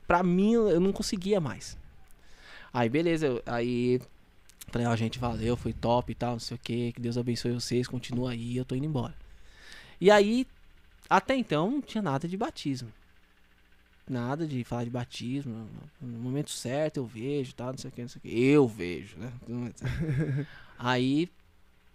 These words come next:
teve, e, teve essa, a, o negócio de batismo na igreja lá. Que o nome da igreja é, era, era, né?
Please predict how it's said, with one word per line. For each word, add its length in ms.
teve, 480
e, 280
teve 260
essa, 800
a, 240
o 120
negócio 240
de 60
batismo 360
na 100
igreja 340
lá. 200
Que 80
o 40
nome 140
da 100
igreja 340
é, 300
era, 560
era, 240
né? 160